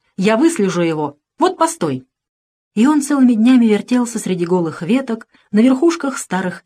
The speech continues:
ив ракит. Высматривал таинственного врага, но так ничего и не заметил подозрительного. И вот вдруг в последний день месяца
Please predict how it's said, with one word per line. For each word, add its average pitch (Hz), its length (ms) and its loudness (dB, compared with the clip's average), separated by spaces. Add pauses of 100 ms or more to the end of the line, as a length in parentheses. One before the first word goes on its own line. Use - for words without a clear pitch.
ив - 300 -2
ракит. 156 520 -8 (600)
Высматривал 202 760 0
таинственного 160 800 -4
врага, 147 440 -4 (360)
но 269 120 4
так 392 220 0
ничего 180 360 -4
и 185 60 0
не 175 100 -2
заметил 202 440 -4
подозрительного. 143 840 -8 (640)
И 208 100 2
вот 208 180 2
вдруг 247 380 0 (100)
в - 140 -20
последний 196 680 0
день 180 240 0
месяца 196 640 0